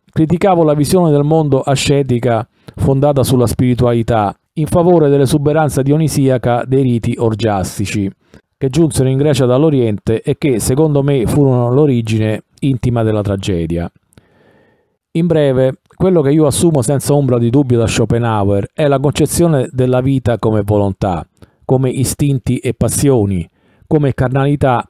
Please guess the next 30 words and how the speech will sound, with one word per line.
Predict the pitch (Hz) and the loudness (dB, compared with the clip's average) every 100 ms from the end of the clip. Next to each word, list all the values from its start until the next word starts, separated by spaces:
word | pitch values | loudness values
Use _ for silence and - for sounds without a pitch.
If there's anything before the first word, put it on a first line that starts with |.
| - | -6
in | 135 | -4
antitesi | 135 - 143 131 113 113 113 | -2 -2 -2 -2 -2 -2 -2
al | 123 | -2
mondo | 123 127 117 | 0 0 2
razionale. | 113 107 - 110 101 87 85 85 _ _ - _ _ _ _ - | 0 -2 -2 -2 -2 -4 -4 -6 _ _ -20 _ _ _ _ -10
Ma | 139 | -4
non | 180 185 | -2 2
potrò | 196 180 | 2 2
mai | 190 226 185 | 2 2 0
prendere | 139 147 139 135 | 0 0 0 0
in | |
considerazione | 120 123 139 131 131 - 160 | 0 0 2 2 0 0 0
la | 127 113 | 2 0
soluzione | 127 123 - 143 131 | 0 0 0 0 0
etica | 135 127 117 | -2 -4 -4
della | 110 107 | -2 -2
negazione | 110 113 110 - 160 127 | -4 -4 -6 -2 -2 0
della | 104 95 | -2 -4
volontà. | 90 92 87 - 87 - _ _ _ _ _ _ _ _ _ _ _ | -4 -4 -6 -6 -10 -12 _ _ _ _ _ _ _ _ _ _ _
Questa | - 208 170 - | -6 -2 -2 -2
per | 147 165 | 0 0
me | 156 131 | 0 -2
è | - 147 | -4 -6
stata | - 156 139 | -2 -2 -2
sempre | 131 190 180 160 156 | -2 -2 0 -2 -2
una | 180 143 | -2 -2
verità | 135 139 156 | -2 -2 -2
scomoda | - 180 175 151 135 127 | -2 -2 0 0 0 -2
e | - 135 | -4 -4
fastidiosa. | - 127 - 120 110 95 87 95 | -2 -4 -4 -4 -2 -2 -4 -6